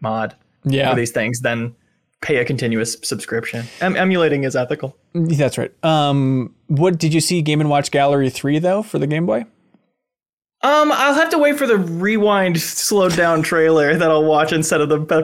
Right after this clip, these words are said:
Speaker 1: Breath of the Wild one.
Speaker 2: Okay, yeah, you gotta soak it all in. I mean, Game Boy games, it's about what you'd expect at this point. Like, hey, Mario Land, uh, is available there, Wario Land.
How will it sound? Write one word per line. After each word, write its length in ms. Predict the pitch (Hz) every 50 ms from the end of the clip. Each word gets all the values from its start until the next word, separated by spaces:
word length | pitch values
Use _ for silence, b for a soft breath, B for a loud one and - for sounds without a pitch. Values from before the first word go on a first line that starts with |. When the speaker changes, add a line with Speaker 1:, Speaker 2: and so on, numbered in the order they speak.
| 160 -
Speaker 1:
Breath 160 | 160 156 156
of 60 | -
the 60 | - 147
Wild 200 | 147 151 151 151
one. 260 | 151 147 151 165 160
Speaker 2:
Okay, 540 | 180 175 214 208 214 - - 233 180 139 -
yeah, 240 | 165 180 170 139 131
you 160 | 143 160 165
gotta 240 | 175 156 151 147 143
soak 220 | - 165 156 151
it 80 | 156 143
all 160 | 135 135 131
in. 140 | 131 127 120 B B B 165 B
I 60 | 214
mean, 120 | 226 233 208
Game 200 | 233 247 240 247
Boy 80 | 254
games, 240 | 220 220 214 202 196
it's 100 | 190 -
about 500 | 190 160 143 - 165 170 175 180 - -
what 140 | 170 170 160
you'd 140 | 165 160 160
expect 340 | 151 - - 151 151 151
at 60 | 151 151
this 160 | 151 143 -
point. 200 | - 151 147 143
Like, 120 | 139 135
hey, 180 | - 202 196 180
Mario 300 | 160 160 165 165 165 156
Land, 520 | 156 151 147 147 147 143 143 131 135 135 - -
uh, 340 | 147 139 131 131 131 131 127
is 100 | 131 127
available 380 | 135 127 135 131 131 127 131 123
there, 180 | 127 127 127
Wario 300 | 123 131 127 127 131 127
Land. 200 | 127 131 127 120